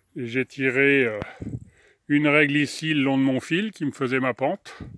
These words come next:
Une règle en face, les deux bien à l'horizontale. Et comme c'est décaissé légèrement en dessous,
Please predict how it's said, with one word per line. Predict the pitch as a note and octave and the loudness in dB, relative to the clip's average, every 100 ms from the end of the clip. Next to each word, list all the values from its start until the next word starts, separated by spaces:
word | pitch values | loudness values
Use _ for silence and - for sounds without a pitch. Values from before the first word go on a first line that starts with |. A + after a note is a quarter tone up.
| - _ _ _ _ _ _ - | -20 _ _ _ _ _ _ 0
Une | D3 | 2
règle | C#3+ D3 C#3+ | 4 4 6
en | C#3+ | 4
face, | C3 D#3 D3+ - - - - - - - _ _ _ _ _ _ _ _ - | 4 4 4 2 -8 -14 -18 -20 -20 -20 _ _ _ _ _ _ _ _ -10
les | C3+ C3 | -4 -2
deux | B2 D#3 | 2 2
bien | B2 D3 | 2 2
à | D3 C#3+ | 4 4
l'horizontale. | C3+ C#3 B2+ B2+ C#3 C3+ A3 B3+ - - - - - - - - - - - - _ _ - | 4 2 0 -2 0 0 0 -6 -18 -20 -20 -20 -20 -20 -20 -20 -20 -20 -20 -20 _ _ -4
Et | C#3 | -4
comme | - E3+ E3 | 2 2 2
c'est | - D#3 | 0 0
décaissé | D3+ - D3+ - D#3+ | 2 0 -2 -2 0
légèrement | D3+ D#3+ F3+ D#3+ E3+ D3+ D3+ D3 | 4 4 4 4 2 2 4 4
en | C#3+ | 4
dessous, | B2+ - E3 B3 | 0 0 0 0